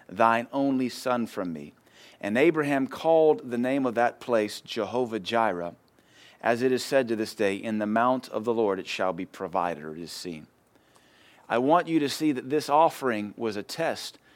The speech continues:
to see where Abraham's heart truly was. And that should be very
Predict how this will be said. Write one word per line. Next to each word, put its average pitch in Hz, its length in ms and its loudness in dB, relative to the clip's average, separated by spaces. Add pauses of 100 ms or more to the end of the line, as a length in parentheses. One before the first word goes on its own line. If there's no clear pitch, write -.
(140)
to 113 100 -10
see 139 220 -2
where 120 180 2
Abraham's 110 520 -2
heart 107 260 -2
truly 104 300 -6
was. 95 500 -6 (1120)
And 95 160 -6
that 135 160 2
should 127 180 -6
be 120 120 -2
very 120 500 0